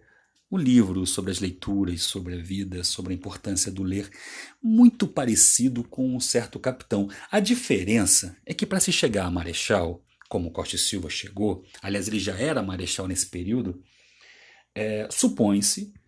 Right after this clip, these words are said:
que um mínimo de, de conhecimento ele tenha, um mínimo, ainda que tosco, o mínimo. Né? Imaginem só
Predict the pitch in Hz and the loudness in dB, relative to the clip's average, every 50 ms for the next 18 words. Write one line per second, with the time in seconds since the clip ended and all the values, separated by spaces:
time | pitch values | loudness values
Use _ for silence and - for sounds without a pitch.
0 | _ _ _ _ _ _ _ _ - - - - 127 107 110 113 131 170 202 220 | _ _ _ _ _ _ _ _ -16 -8 -2 0 2 2 4 4 2 2 0 -2
1 | 214 143 101 95 92 92 92 95 95 95 101 113 127 127 113 101 98 95 95 92 | -2 -2 -4 -4 -6 -6 -4 -2 2 4 6 6 8 8 8 6 6 4 2 0
2 | 95 92 92 - - _ _ _ _ - 98 90 92 95 95 92 92 92 92 92 | 0 -4 -6 -14 -20 _ _ _ _ -14 -12 -10 -10 -8 -6 -4 -4 -4 -4 -6
3 | 92 92 _ _ _ _ - - _ _ _ - 98 92 90 90 90 90 90 90 | -8 -14 _ _ _ _ -20 -20 _ _ _ -18 -14 -12 -10 -8 -8 -6 -6 -6
4 | 87 85 90 - _ _ _ _ _ _ _ - _ _ - - 107 98 95 - | -8 -10 -12 -16 _ _ _ _ _ _ _ -20 _ _ -10 -6 -4 0 2 2
5 | - - 190 120 95 95 98 98 98 131 127 151 - - - 107 98 92 90 90 | 2 2 0 -2 -2 -4 -4 -6 -6 -8 -8 -8 -10 -8 -6 -4 -2 -2 -2 -4
6 | 87 92 - - - 302 277 196 120 98 90 90 90 90 - - 151 196 214 233 | -4 -6 -8 -4 0 2 4 4 4 2 0 0 -2 -4 -4 -2 2 4 4 4
7 | 240 - 160 - - 120 101 101 98 - - - 120 123 123 - _ _ _ _ | 4 2 0 4 6 8 8 8 8 6 0 0 -4 -4 -6 -8 _ _ _ _
8 | _ _ _ _ _ - - 180 139 113 85 87 87 87 85 - _ _ _ _ | _ _ _ _ _ -4 -2 2 2 2 2 0 -2 -4 -6 -10 _ _ _ _
9 | _ _ _ _ _ _ _ _ _ _ _ - 98 101 113 120 117 120 127 120 | _ _ _ _ _ _ _ _ _ _ _ -8 -6 -4 -2 0 0 2 2 2
10 | 101 113 123 131 131 117 - - - 95 98 110 107 | 2 2 4 4 4 4 4 2 2 0 -2 -4 -6